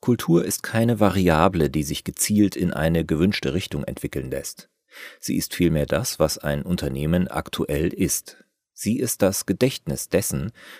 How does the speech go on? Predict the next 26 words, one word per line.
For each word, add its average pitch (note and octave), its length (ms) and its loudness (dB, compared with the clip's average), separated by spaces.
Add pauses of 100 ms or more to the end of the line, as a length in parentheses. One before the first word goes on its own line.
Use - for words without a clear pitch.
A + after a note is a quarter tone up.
(140)
was D2 240 -2
sich - 380 -6
in F2+ 160 0
der E2+ 140 2
Organisation E2 840 0
als - 360 -6
normales D2 560 0
Verhalten D2+ 500 -2
herausgebildet D#2+ 760 0
hat, - 240 -4 (400)
weil B2+ 180 2
es B2+ 120 -2
sich D3 200 -2
als B2+ 240 -4
nützlich C#2+ 460 4
erwiesen C2 480 -8
hat. - 260 -18 (720)
Kultur G2+ 460 4
reduziert F#2+ 840 0
die D#2 140 -2
unendliche F#2 720 -2
Vielfalt D#2+ 560 0
möglichen F2 520 2
Verhaltens - 680 -4
auf - 300 -6
eine D#2+ 360 0